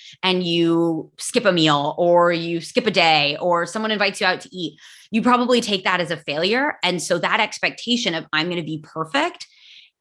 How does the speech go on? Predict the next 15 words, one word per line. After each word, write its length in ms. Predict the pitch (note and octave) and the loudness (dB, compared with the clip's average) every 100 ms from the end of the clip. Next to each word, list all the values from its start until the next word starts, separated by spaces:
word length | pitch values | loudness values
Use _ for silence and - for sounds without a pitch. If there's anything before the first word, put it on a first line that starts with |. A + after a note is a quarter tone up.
| _ - | _ 0
isn't 360 | A#3 G3+ E3 | 2 2 0
met. 360 | D#3 D3 A#3+ F#4+ - _ _ - | -2 -2 -2 -2 -6 _ _ -2
And 240 | G#3+ G#3+ | 0 0
so 640 | - - F#3+ F#3+ F#3 F#3 - | 0 4 6 6 4 2 -2
it, 160 | G#3 G3 G#3 | -4 -2 2
it 100 | G3+ | 2
immediately 480 | G3+ F#3+ F#3+ F#3+ | 2 2 0 0
feels 220 | F3+ F3+ E3 | -4 -4 -4
like 140 | D#3+ | -6
a 80 | D#3 | -8
failure. 500 | - C#3+ D3 E2 E3 | -8 -8 -8 -10 -8
So 460 | - F#3 F3 - - _ _ _ _ | 2 4 4 2 -6 _ _ _ _
for 100 | G#3+ | -2
you, 480 | G#3+ D4 F#4 A3 G3 | 4 6 6 6 4
you 220 | G3 F3+ | 0 -6